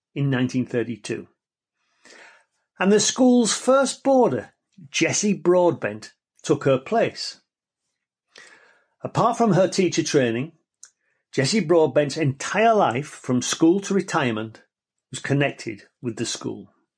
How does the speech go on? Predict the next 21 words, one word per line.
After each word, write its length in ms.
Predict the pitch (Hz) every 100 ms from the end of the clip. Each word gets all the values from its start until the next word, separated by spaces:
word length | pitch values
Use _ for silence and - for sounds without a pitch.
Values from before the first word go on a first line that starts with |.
| _ _ _ _ _ _ _ _ _ - - - -
And 100 | 233
it 140 | 208
seems 320 | - 262 277
that 100 | 262
the 80 | 302
governors 420 | 156 160 120 127
took 260 | - 185 190
the 100 | 190
opportunity 800 | 196 214 208 185 135 - 117 - _ _ -
to 220 | 320 -
end 500 | 165 202 165 117 110 -
the 120 | 131
lucrative 920 | 131 151 190 - 190 202 156 110 -
boarders' 520 | 147 156 170 160 160
fees 500 | - - 170 143 107
perk 460 | - - 110 107 -
that 160 | 120 123
Miss 260 | 143 147
Lana 460 | 120 127 147 127 107
had 260 | 104 95
enjoyed. 580 | 98 104 104 101 95 90